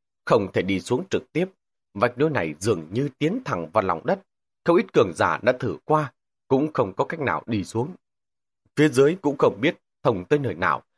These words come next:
không ai biết được cả." Vương Minh Nguyệt nói nhỏ,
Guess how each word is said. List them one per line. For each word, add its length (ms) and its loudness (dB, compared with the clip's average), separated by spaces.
không 180 4
ai 140 4
biết 200 0
được 180 4
cả." 260 -2
Vương 180 4
Minh 160 2
Nguyệt 200 0
nói 180 -2
nhỏ, 280 -2